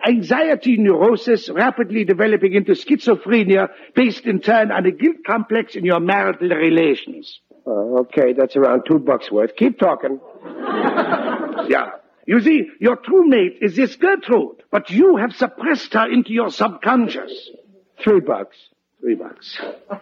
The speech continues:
Speaker 1: And in living eighteen years with another woman, you have been living a lie. My advice is to leave this stranger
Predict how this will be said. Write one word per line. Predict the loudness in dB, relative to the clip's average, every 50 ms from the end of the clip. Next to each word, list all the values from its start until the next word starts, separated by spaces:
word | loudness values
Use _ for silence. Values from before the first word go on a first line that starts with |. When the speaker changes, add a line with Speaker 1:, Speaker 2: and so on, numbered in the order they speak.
| _ _ -20 _ _ _ _ 2
Speaker 1:
And | 4 4 4 2 0 -2
in | -4 -2 0 2
living | 2 2 2 0 -2 -2 -4 -2 0
eighteen | 0 0 0 0 0 2 4 4 4 4 2 2
years | 2 4 4 4 2 2 0 -2 -2 0
with | 0 0 2 0
another | 0 0 0 0 0 0 0
woman, | 0 2 2 2 2 2 2 2 0 0 0
you | 0 0 0
have | 0 -2 0 0
been | 0 2 2
living | 2 2 2 2 0 0 0 0
a | 0 2
lie. | 2 2 2 0 0 -2 -4 -6 -10 -18 -20 -20 _ _ _ _ _ 0
My | 0 2 2 0 0 -2 -4
advice | -4 -4 -2 -2 -2 -2 -4 -6 -10 -10
is | -10 -10 -4 0
to | 0 0
leave | 2 4 4 4 4 2 2 0
this | -2 -2 -2 -6
stranger | -12 -14 -8 -6 -2 0 2 2 2 0 -2 -6 -10 -14